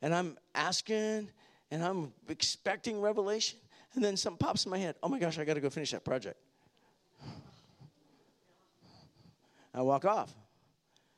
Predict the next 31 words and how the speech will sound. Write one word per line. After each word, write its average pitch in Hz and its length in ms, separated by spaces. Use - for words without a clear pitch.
And 156 120
I'm 165 100
in 190 140
the 196 80
natural. 208 500
I'm 151 180
not 175 360
in 208 180
the 214 100
spiritual. - 680
I'm 196 180
not 170 260
listening 196 440
in 190 100
the 302 80
spirit. 175 460
And 170 220
Psalm 190 240
forty-six 180 500
ten - 220
says, 170 240
"Be 180 180
still 240 540
and 190 260
know 254 560
that 190 140
I 202 140
am 202 160
God." 196 400
Sometimes. 180 800
No. 190 480